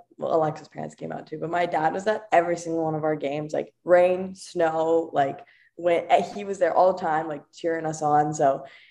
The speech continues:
he is my biggest fan. My mom's, like,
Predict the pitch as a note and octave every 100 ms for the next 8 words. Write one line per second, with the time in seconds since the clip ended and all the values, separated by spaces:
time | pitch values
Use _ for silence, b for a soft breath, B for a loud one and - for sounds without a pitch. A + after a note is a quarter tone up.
0 | B _ - F#3+ F#3+ F3+ F#3+ - D#3+ E3
1 | D#3 D#3 D#3 D#3 D3+ C#3+ D3 - _ _
2 | _ _ - F#3 F3+ G3 G#3 G#3 F#3+ -
3 | - E3 D#3 -